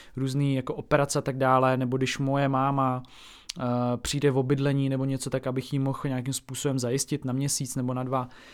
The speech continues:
Jo, prostě takovýhle ty, eh, úplně jako rizikový scénáře, který se jako kdykoliv můžou stát. A teď jako jakákoliv investice je, je riziko. A řízení rizika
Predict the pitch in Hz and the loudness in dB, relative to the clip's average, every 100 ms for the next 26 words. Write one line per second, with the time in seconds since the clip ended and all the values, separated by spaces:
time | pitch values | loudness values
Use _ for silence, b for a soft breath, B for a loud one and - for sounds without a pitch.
0 | B 139 156 165 180 175 165 180 170 170 | B 4 6 6 4 4 4 6 6 6
1 | 170 165 165 185 - 147 143 139 143 143 | 6 6 4 0 -4 0 4 4 4 4
2 | 143 143 143 - 156 147 180 175 165 156 | 4 4 0 -2 -6 4 6 8 6 4
3 | 165 165 - - - - - - 147 151 | 6 6 4 -10 -20 -20 -20 0 4 4
4 | 175 180 170 170 - 143 131 139 147 - | 4 4 4 4 4 2 4 2 0 0
5 | 151 151 143 143 139 147 139 131 139 - | 0 0 0 0 2 0 0 0 -2 -2
6 | 113 B B B - 139 170 170 180 156 | -4 B B B 0 4 6 6 4 4
7 | 156 190 180 185 170 151 151 151 156 160 | 4 6 6 6 2 2 0 2 0 2
8 | 147 143 139 - 131 143 135 139 131 123 | 4 4 2 0 2 2 2 0 -2 -2
9 | 135 156 180 185 151 139 156 156 147 | 0 4 4 6 4 2 0 2 2